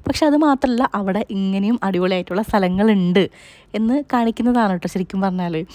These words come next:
ഈ ഒരു സ്ഥലം എന്ന് എനിക്ക് തോന്നിയത് ട്ടോ. ആദ്യം ഈ മലനിരകളൊക്കെ വീഡിയോ എടുക്കുമ്പോൾ ഞാൻ വിചാരിച്ചത് ഇതൊക്കെ ഷൂട്ട് ചെയ്തിട്ട് കഴിഞ്ഞാൽ കാണുന്ന നിങ്ങൾക്ക് ബോറടിക്കില്ലേ എന്ന്. പിന്നെ തോന്നി ചിലപ്പോൾ ആർക്കെങ്കിലും ഇതൊക്കെ കാണാൻ ഇഷ്ടമുണ്ടെങ്കിലോ. ശരിക്കും പറഞ്ഞാൽ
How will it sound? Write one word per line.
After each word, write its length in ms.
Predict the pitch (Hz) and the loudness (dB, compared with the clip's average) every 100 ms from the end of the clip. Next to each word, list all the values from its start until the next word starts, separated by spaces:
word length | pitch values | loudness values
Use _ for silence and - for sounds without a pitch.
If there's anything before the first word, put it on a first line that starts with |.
| - - - | -20 -14 -2
ഈ 40 | 196 196 | 4 4
ഒരു 80 | 202 | 4
സ്ഥലം 240 | 214 196 196 | 2 2 2
എന്ന് 120 | 208 330 | 2 0
എനിക്ക് 200 | 302 277 | 2 6
തോന്നിയത് 340 | 220 185 165 156 | 6 4 0 -2
ട്ടോ. 80 | 160 160 _ _ - - _ - 233 | -4 -6 _ _ -20 -20 _ 0 4
ആദ്യം 340 | 240 233 302 330 285 | 4 6 4 4 6
ഈ 20 | 285 | 6
മലനിരകളൊക്കെ 580 | 277 254 254 247 262 277 | 8 6 4 2 0 2
വീഡിയോ 240 | 262 220 233 | 2 4 4
എടുക്കുമ്പോൾ 300 | 240 - 233 226 | 2 2 2 2
ഞാൻ 120 | 202 220 | 0 0
വിചാരിച്ചത് 460 | 190 190 185 185 190 - - _ 180 | 0 -2 -2 -4 -4 -6 -14 _ -2
ഇതൊക്കെ 260 | 190 - 269 | -2 0 2
ഷൂട്ട് 240 | 277 208 - | 2 2 2
ചെയ്തിട്ട് 340 | 220 220 - 208 | 2 2 0 2
കഴിഞ്ഞാൽ 380 | 202 190 185 - - | 2 2 2 0 0
കാണുന്ന 320 | 202 214 240 247 | 2 4 6 4
നിങ്ങൾക്ക് 300 | 220 202 233 | 4 2 4
ബോറടിക്കില്ലേ 540 | 202 190 185 180 185 160 | 6 6 2 -2 -4 -2
എന്ന്. 120 | 151 160 - - - | -2 -6 -12 -20 -2
പിന്നെ 200 | - 190 254 285 | 0 2 4 6
തോന്നി 280 | 247 226 247 - - | 6 6 2 0 -2
ചിലപ്പോൾ 260 | 277 277 294 247 | 2 2 4 2
ആർക്കെങ്കിലും 480 | 240 - 247 262 269 | 2 2 4 6 6
ഇതൊക്കെ 220 | 254 262 247 | 4 2 2
കാണാൻ 260 | 220 220 233 | 2 2 0
ഇഷ്ടമുണ്ടെങ്കിലോ. 560 | - 240 220 208 202 190 - - - | 0 2 2 2 2 0 -4 -18 0
ശരിക്കും 260 | 220 240 262 | 4 6 8
പറഞ്ഞാൽ 180 | 269 | 8